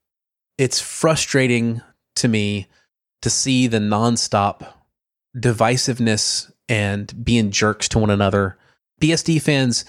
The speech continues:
say Linux is terrible and you shouldn't use Linux and you should come use B S D. And Linux fans say B S D is terrible and you shouldn't use that and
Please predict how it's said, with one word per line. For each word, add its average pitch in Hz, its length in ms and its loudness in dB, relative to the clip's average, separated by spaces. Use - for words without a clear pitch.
say - 220 -2
Linux 143 400 0
is - 100 -2
terrible 120 540 0
and 104 80 -4
you 104 60 -2
shouldn't 156 280 -2
use 139 220 0
Linux 110 320 0
and - 60 -4
you 107 60 -4
should - 160 -6
come 151 200 0
use 131 200 0
B 131 180 2
S 110 120 0
D. 101 320 0
And 98 160 -6
Linux 180 320 0
fans 120 340 2
say 110 140 -2
B 127 220 0
S 135 100 0
D 160 180 0
is 131 120 -2
terrible 113 560 0
and 104 100 -2
you 104 60 -4
shouldn't - 300 -2
use 120 240 0
that 104 200 0
and 104 100 -8